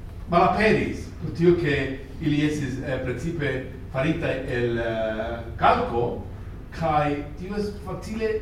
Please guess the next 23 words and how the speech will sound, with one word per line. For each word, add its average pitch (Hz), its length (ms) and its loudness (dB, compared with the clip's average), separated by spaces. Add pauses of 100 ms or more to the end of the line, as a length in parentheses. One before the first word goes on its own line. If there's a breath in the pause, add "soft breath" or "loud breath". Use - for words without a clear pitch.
dissolvebla 185 1000 2
per 123 160 -2
tiu 170 240 0
ĉi 135 400 2 (260)
forta 147 500 4
acida 127 400 -2
pluvo. 104 200 -6 (1300)
Do, - 300 6 (100)
la, 151 300 8
la 170 160 4
alarmo 208 480 6
estis 175 520 6
intensa 151 720 0 (300)
en 123 280 0
la 127 160 0
tuta 175 200 0
lando 165 520 4
kaj 113 200 -2
en 110 120 -4 (280)
multaj 151 340 0
aliaj 131 280 2
landoj, 143 320 0
Britio 147 580 0